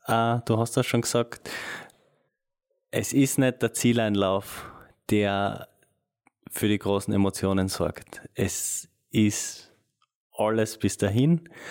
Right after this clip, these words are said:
Und es ist das, was dann Wochen und Monate danach kommt. Das, das, da, da sind die Emotionen daheim und nicht, wenn man da über ein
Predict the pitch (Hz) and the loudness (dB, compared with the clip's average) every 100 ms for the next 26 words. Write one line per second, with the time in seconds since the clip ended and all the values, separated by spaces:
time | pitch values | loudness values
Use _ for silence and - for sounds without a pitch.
0 | - - - - _ 143 120 123 120 - | -16 -16 -18 -20 _ 2 2 2 -2 -10
1 | - _ - 110 107 104 - 101 104 - | -20 _ -4 0 0 0 2 0 0 -4
2 | 98 - 95 95 - _ _ - 104 101 | -4 -2 -2 -4 -10 _ _ -2 0 0
3 | - 110 98 - 92 92 90 92 92 87 | 0 2 2 2 2 2 0 0 0 0
4 | 87 - - 87 82 - - - _ _ | -2 -4 -4 -4 -4 -10 -20 -20 _ _
5 | _ 95 92 - - - 104 - - - | _ -4 -2 -6 -6 -2 -2 -2 -6 -6
6 | - - _ _ - 113 117 113 117 123 | -8 -12 _ _ -4 -4 -2 0 0 2
7 | 104 98 92 - 92 92 92 92 87 92 | 4 4 2 2 2 2 2 0 0 -2
8 | - 92 95 - - - - - - - | 0 2 2 -2 -12 -10 -8 -10 -8 -2
9 | 101 98 95 98 101 - - _ - - | 0 0 0 0 0 -2 -8 _ -4 0
10 | 101 101 - _ _ - 104 101 98 | 2 0 -2 _ _ -4 -2 -2 -4